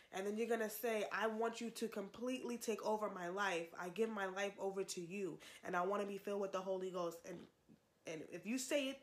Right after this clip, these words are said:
with all of your might and you mean it, be prepared, 'cause your life will change. And I'm telling you, hell is real.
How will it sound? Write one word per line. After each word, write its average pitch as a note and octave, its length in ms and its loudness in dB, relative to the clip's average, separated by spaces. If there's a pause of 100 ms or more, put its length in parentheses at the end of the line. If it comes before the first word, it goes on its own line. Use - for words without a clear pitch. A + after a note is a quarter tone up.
with G#3 200 -4
all A3 240 6
of A#3+ 140 2
your C#4 120 2
might C4 260 0
and F#3+ 140 -2
you A3 100 -2
mean C4 360 2
it, F3+ 220 0 (3000)
be G#3 120 -2
prepared, C#4+ 400 4
'cause G#3+ 160 0
your A#3+ 100 4
life A#3 220 6
will A3+ 100 2
change. G#3+ 540 -2 (140)
And F#3 380 0 (1120)
I'm F3+ 120 -12 (100)
telling A3+ 300 6
you, F#3 120 -4
hell G3+ 220 -2
is G#3 140 -2
real. G3 480 0